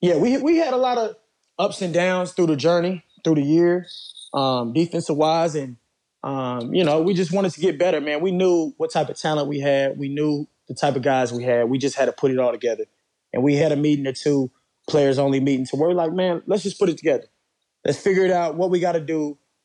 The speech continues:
Um, let's stop making up excuses. Let's stop, you know, doing this, doing that. Man, let's just get back to it and let's see where it takes us." And when we started to do that as a group,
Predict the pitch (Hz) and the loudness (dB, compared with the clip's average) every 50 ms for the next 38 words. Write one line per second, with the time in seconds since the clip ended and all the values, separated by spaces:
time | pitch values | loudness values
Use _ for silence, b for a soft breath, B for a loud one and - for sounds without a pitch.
0 | _ _ - 131 127 127 127 131 143 139 - - 170 160 180 180 165 175 175 180 | _ _ -12 -10 -10 -10 -8 -10 -10 -4 0 0 0 2 2 2 0 2 2 0
1 | 175 175 165 - - - 180 160 151 147 - 147 143 135 135 139 135 - - 170 | 0 -2 -8 -12 -4 -2 0 0 0 0 -2 -4 -4 -2 -4 -6 -4 -2 0 0
2 | 165 160 160 - 180 196 175 147 131 127 127 - - 135 170 175 180 175 170 175 | 0 0 -2 -4 -4 -2 0 0 0 0 -2 -4 -2 0 0 2 2 2 0 0
3 | 165 - 185 175 175 175 160 151 151 147 143 - _ _ _ _ _ _ _ - | 0 -2 -2 -2 0 0 0 0 0 -2 -4 -6 _ _ _ _ _ _ _ -8
4 | - 143 143 151 160 151 170 143 127 165 151 143 156 143 139 - 170 156 151 147 | -4 0 0 0 0 0 -2 -2 0 0 0 2 0 0 0 0 0 2 2 2
5 | 139 - 139 131 127 139 139 - - 151 135 139 131 127 127 - 135 123 117 - | 2 0 -2 -2 -2 -2 -2 -2 -2 -2 0 0 0 -2 -2 -2 -2 -2 -2 -4
6 | - 113 - 131 131 139 143 147 170 180 180 - 202 180 170 165 160 - 165 113 | -8 -6 -4 -4 -2 -2 0 0 0 0 2 2 2 2 2 0 -2 -2 -2 -2
7 | 131 - _ _ _ _ _ _ _ _ - 120 202 254 302 214 147 131 127 135 | -4 -6 _ _ _ _ _ _ _ _ -2 0 2 4 4 4 2 2 0 -2
8 | - - _ _ 151 151 143 135 120 110 113 165 220 294 254 139 - | -4 -10 _ _ -2 0 0 -2 -4 -2 2 4 4 4 2 0 -2